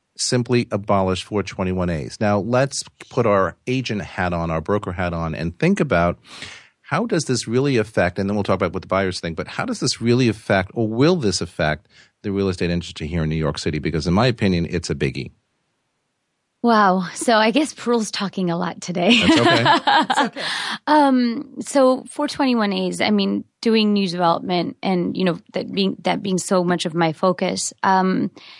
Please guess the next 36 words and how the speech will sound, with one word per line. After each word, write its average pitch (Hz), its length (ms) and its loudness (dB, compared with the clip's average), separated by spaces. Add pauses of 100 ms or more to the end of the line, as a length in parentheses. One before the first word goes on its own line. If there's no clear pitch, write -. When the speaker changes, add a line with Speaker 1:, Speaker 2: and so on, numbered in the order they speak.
(260)
Speaker 2:
I 302 140 2
think, 415 340 -4 (500)
I - 160 0
personally 269 500 0
think 240 180 2
there's 208 240 2
a, 196 120 0 (200)
a, 180 60 -2 (120)
there's 175 200 2
a 180 60 0
pro 185 280 2
and 180 140 2
there's 165 200 0
a 165 60 -4
con. 156 480 -2 (460)
Um, 202 600 4 (440)
I 208 140 4 (300)
think 214 220 0
that 190 360 2
the 196 220 -4
pro 214 340 2
is 185 460 -2
when 185 760 0
you 185 300 -2
are 170 420 2
selling 185 680 0
the 170 80 -2
new 175 140 0
development, 165 640 0
when 170 240 0
it's - 240 -6
a 185 140 0 (100)
ten-year 175 840 2 (220)
or 180 200 4 (140)
in, 175 320 -2 (140)
in 185 200 2